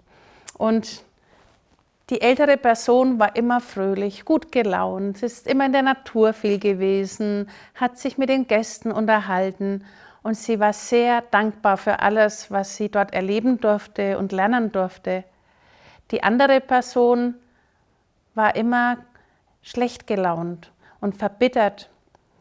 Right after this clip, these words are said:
hat sich beschwert über die Familie, dass die Frau ausgezogen ist, dass in der Gemeinde alles schief läuft, das ist das falsche Gesangsbuch, der Prediger, alles lief schief. Auch mit den Kindern ist es nicht so gelaufen und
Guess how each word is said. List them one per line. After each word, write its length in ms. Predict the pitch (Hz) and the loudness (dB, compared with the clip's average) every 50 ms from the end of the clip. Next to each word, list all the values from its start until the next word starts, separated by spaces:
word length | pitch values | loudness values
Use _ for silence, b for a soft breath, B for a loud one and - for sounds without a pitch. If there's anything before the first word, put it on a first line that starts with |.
| - _ _ | -20 _ _
hat 240 | - 202 214 208 - | -8 -6 -6 -6 -4
sich 300 | - 233 202 - _ _ | -6 -8 -8 -8 _ _
beschwert 580 | 233 220 - - 202 226 226 233 240 233 240 | -4 -4 -4 -4 0 2 4 4 4 2 0
über 260 | - - 214 196 202 202 | -4 -4 -2 -2 -2 -2
die 120 | 208 202 | -4 -4
Familie, 640 | - 247 233 233 233 247 254 247 240 220 214 208 202 | -4 -4 -2 0 0 0 0 0 0 0 0 0 0
dass 300 | 196 202 202 - - - | 0 -2 -4 -4 -10 -8
die 420 | - 220 220 214 214 214 214 208 B B B B _ | -4 -2 0 0 0 0 -2 -4 B B B B _
Frau 380 | _ - 220 214 214 220 214 | _ 2 2 4 4 4 2
ausgezogen 800 | - 196 202 196 - - 208 196 - - - 196 185 185 190 185 | 2 2 0 0 -2 -6 -8 -8 -6 -6 -4 -4 -4 -4 -4 -6
ist, 320 | - - 185 180 - - | -6 -6 -8 -6 -6 -6
dass 100 | 220 214 | -6 -4
in 80 | 233 220 | -2 -2
der 120 | 220 214 | -2 0
Gemeinde 540 | 220 226 214 214 208 220 233 240 226 233 208 | 0 0 2 2 2 2 2 2 2 2 2
alles 280 | 208 196 202 202 196 - | 2 2 0 -2 -2 -6
schief 360 | - - 202 202 208 - - | -8 -6 -6 -6 -6 -4 -4
läuft, 220 | 214 202 196 - | -4 -2 -2 -4
das 100 | 220 - | -4 -4
ist 160 | 226 220 - | -6 -6 -6
das 140 | 233 220 - | -8 -12 -10
falsche 440 | - - 226 214 220 214 - - 233 | -2 2 2 2 2 0 -4 -6 -4
Gesangsbuch, 840 | 240 240 233 240 - 214 202 202 208 208 - - _ 226 214 208 - | -2 -4 -4 0 0 0 0 0 -2 -4 -8 -8 _ -4 -4 -4 -4
der 120 | - 233 233 | -4 -4 -4
Prediger, 720 | 233 - - 202 208 214 208 214 214 202 208 202 202 202 202 B B B B B B B B - | -4 -4 -2 0 0 2 2 0 0 0 2 0 0 0 -4 B B B B B B B B 2
alles 560 | 220 233 247 247 247 240 - - - - b b b b - | 2 4 4 2 0 0 -2 -8 -14 -16 b b b b -4
lief 220 | 214 220 214 214 | -2 -2 -2 -4
schief. 560 | - - - - 202 190 190 196 190 - - B B B B B B B B B B B B B | -8 -12 -10 -8 -6 -6 -6 -6 -8 -12 -20 B B B B B B B B B B B B B
Auch 200 | - 226 226 214 | 0 0 0 0
mit 140 | 233 240 226 | -2 -2 -2
den 160 | 233 233 220 | -2 -2 -4
Kindern 380 | - - 285 285 277 277 262 233 | -2 0 0 2 4 2 2 0
ist 140 | 220 - - | -2 -4 -6
es 140 | 202 - | -6 -4
nicht 200 | 220 208 - - | -6 -8 -8 -8
so 140 | - - 202 | -6 -6 -4
gelaufen 680 | 196 202 190 185 180 180 180 180 180 - 202 196 190 196 | -2 -2 -2 -2 -2 -4 -4 -8 -10 -10 -8 -8 -6 -4
und 300 | 202 196 196 196 190 | -4 -2 -2 -4 -4